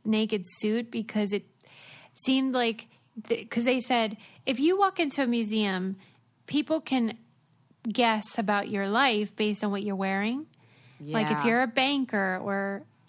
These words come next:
Speaker 1: um, homeless or whatever.
Speaker 2: Mm-hmm, mm-hmm.
Speaker 1: And so the, the suit, the naked suit,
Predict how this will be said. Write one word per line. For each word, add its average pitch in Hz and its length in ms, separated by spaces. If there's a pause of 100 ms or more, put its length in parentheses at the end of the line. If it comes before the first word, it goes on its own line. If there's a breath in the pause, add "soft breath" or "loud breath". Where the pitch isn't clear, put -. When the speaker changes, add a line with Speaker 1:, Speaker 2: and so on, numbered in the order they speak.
Speaker 1:
um, 214 600
homeless 208 680
or 214 80
whatever. 202 520
Speaker 2:
Mm-hmm, 269 340
mm-hmm. 175 100
Speaker 1:
And 233 180
so 240 160
the, 214 300 (100)
the 220 120
suit, 254 560 (260 soft breath)
the 233 80
naked 240 360
suit, 202 360